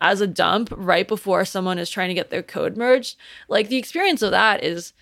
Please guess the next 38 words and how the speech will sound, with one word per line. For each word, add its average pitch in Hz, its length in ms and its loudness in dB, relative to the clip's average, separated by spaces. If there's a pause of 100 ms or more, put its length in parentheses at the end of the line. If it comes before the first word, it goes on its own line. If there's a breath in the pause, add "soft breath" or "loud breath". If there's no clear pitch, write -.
(260)
not 254 240 2
nearly 220 640 4
as 170 480 0
helpful 196 480 -2
as - 240 0
in 208 160 -4
the 214 160 2
I - 160 2
D 202 400 -4
E, - 60 -2
where, 170 280 0
you 196 200 -8
know, 190 100 -2
if 190 100 -2
someone 233 280 -2
tells 190 260 0
you 190 80 -4
something 185 320 -8
that 175 160 -6
could 185 160 -2
happen, 185 380 -2
it's 175 120 -10
a 185 60 -14
little 190 220 0
annoying, 208 580 -4 (380 loud breath)
but, 190 260 2
you 208 140 -2
know, - 480 -2
people, 214 520 2
you 196 160 -2
know, 185 120 -2
people 208 240 -2
get 214 160 0
warned 170 260 -4
all 123 140 0
the 160 100 -4
time 185 220 -2
as, 165 180 -4